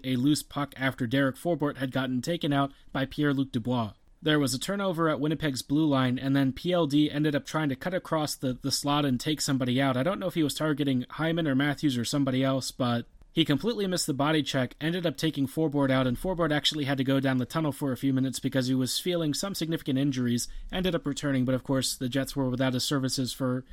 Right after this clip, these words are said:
I don't know, fifteen, twenty minutes. And in the ensuing chaos of Forbort basically flopping around on the ice while the Jets defenders struggled to really corral the puck or do anything, you know, Auston Matthews potted the goal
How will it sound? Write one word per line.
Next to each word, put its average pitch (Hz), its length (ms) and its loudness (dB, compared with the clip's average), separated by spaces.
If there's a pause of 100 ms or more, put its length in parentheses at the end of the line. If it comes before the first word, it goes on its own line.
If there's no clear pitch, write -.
(160)
I 143 80 0
don't 127 80 2
know, 127 120 2
fifteen, 135 380 -2
twenty 135 280 0
minutes. 131 420 0 (300)
And 147 220 0
in 180 160 -4
the 196 160 -2
ensuing 165 420 0
chaos 143 460 0
of 139 80 -4
Forbort 151 460 -2
basically 147 400 0
flopping 147 440 0
around 135 280 2
on 131 100 2
the 135 140 2
ice 131 260 0
while 135 200 2
the 127 100 0
Jets 143 260 -2
defenders 135 640 0
struggled 151 400 0
to 131 100 0
really 139 220 2
corral 135 300 0
the 117 80 -6
puck - 240 -6
or 123 60 -2
do 170 200 2
anything, 131 400 2 (240)
you 147 80 -2
know, 127 140 0 (180)
Auston 156 280 0
Matthews 139 440 2
potted 143 300 -4
the 139 80 2
goal 131 300 0